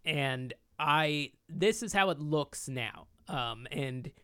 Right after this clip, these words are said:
they have expanded, uh, J-, the Jilly's company. That's how the, the storefront, I remember it, a little less, uh, intense, a little less decorated. Uh, and then there's one more picture of, like, what it looks like inside. It's a big,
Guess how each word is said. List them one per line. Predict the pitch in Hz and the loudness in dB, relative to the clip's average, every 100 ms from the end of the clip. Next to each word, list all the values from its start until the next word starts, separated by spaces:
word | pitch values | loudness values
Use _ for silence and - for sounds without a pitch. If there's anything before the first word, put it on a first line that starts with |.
| _ _ _ | _ _ _
they | 156 165 | 2 4
have | 160 160 147 131 - | 6 4 4 -2 -10
expanded, | - - - 180 190 185 185 170 170 | -6 -6 2 6 6 6 6 4 4
uh, | 156 139 - | 4 4 2
J-, | - 180 165 | 0 0 2
the | 151 | 0
Jilly's | 147 190 240 233 - | 4 6 8 6 2
company. | 165 170 175 160 156 147 147 _ _ _ - | 2 4 4 2 0 -2 -6 _ _ _ 2
That's | 165 190 | 4 6
how | 190 165 | 6 4
the, | 151 156 147 143 | 4 2 2 0
the | 147 127 - | 0 0 -6
storefront, | - - 170 165 147 | -4 4 4 4 0
I | 120 147 | 2 2
remember | 143 131 120 120 120 | 2 0 -2 -4 -6
it, | 117 113 139 | -6 -8 -8
a | |
little | 143 147 143 135 | -2 0 0 0
less, | 127 123 - - - _ _ _ _ - | -2 -2 -6 -10 -14 _ _ _ _ -2
uh, | 139 117 113 113 107 - _ - _ 160 - _ _ _ _ | 0 0 -2 -4 -6 -14 _ -20 _ -20 -20 _ _ _ _
intense, | 196 160 - 170 123 127 | -2 -2 2 0 0 0
a | 190 | -2
little | 165 180 170 | 0 2 2
less | 156 143 - | 2 0 -2
decorated. | 147 123 127 120 117 113 110 _ _ _ _ - | -2 -2 -2 -4 -4 -8 -12 _ _ _ _ -2
Uh, | 151 127 123 | 2 2 2
and | 147 | 4
then | 156 151 | 4 4
there's | 151 147 - | 2 2 0
one | 151 180 | 0 2
more | 175 160 | 4 2
picture | 160 139 117 143 123 117 | 2 0 0 0 0 0
of, | 143 131 | -2 -2
like, | 135 123 | -2 -2
what | 147 | -2
it | 131 | -2
looks | 139 127 - | -4 -4 -4
like | 117 117 | -4 -6
inside. | 120 - 120 | -8 -4 -2
It's | 135 139 | -2 0
a | |
big, | 131 170 160 139 - | 2 4 4 2 -4